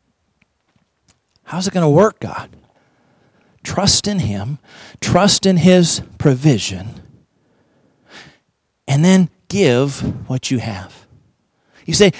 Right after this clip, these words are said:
"God, I'm not able to do what you've called me to do." What is it that you have? What resources? Who are you as an individual? "God, I'm not sure how to make this happen,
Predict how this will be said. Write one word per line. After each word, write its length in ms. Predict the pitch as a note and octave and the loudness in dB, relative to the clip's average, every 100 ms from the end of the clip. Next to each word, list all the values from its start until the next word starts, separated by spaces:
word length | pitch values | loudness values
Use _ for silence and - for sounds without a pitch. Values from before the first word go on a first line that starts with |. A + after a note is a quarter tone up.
| - - | -10 -4
"God, 260 | F3+ G3 - - - | 0 2 0 -10 -6
I'm 240 | E3+ A#3+ | -2 2
not 180 | A3+ G3+ | 2 4
able 240 | G#3 G3+ | 4 6
to 100 | F#3+ | 4
do 420 | D3+ A3 A3 G#3 - - | 6 6 6 4 2 -2
what 240 | E3 - | -4 0
you've 200 | F#3 C#3 | -2 -2
called 340 | - F3 F#3 D#3+ | -2 2 2 2
me 160 | D3 | 0
to 140 | C3+ A2 | -2 -4
do." 180 | G2 - - - - _ _ _ _ _ _ _ | -8 -16 -20 -20 -20 _ _ _ _ _ _ _
What 160 | C3+ | -6
is 140 | E3+ D#3 | -2 0
it 100 | B2 | -2
that 160 | B2 | -2
you 80 | C3+ | -2
have? 480 | G2+ C#3+ A#2+ _ - _ - - | -2 -6 -12 _ -20 _ -14 -8
What 180 | E3 | -6
resources? 720 | C3+ D#3+ F#3 - B2+ A#2+ A2 - _ - - | -4 -2 0 2 0 0 -8 -12 _ -14 -6
Who 180 | D3 G#3 | -2 0
are 140 | F#3+ D#3 | 0 0
you 240 | E3+ F#3+ | 0 0
as 120 | D3 | 0
an 120 | C#3 | 0
individual? 600 | D#3 D3 A#2 G3+ E3 D3 - - - | 0 -2 -2 -2 0 -2 -2 -16 -10
"God, 240 | D#3 E3 _ _ _ _ - | -8 -8 _ _ _ _ -6
I'm 180 | G3 | -2
not 160 | A3+ F#3 | -2 -2
sure 260 | - G#3 F3+ - | -2 -2 -2 -4
how 380 | - D#3 G#3 A#3 | -2 2 2 2
to 120 | A3 | 2
make 280 | G#3 G#3 - | 2 2 0
this 200 | F3 - | -4 -2
happen, 420 | F#3 G3 G3 | -4 -4 -4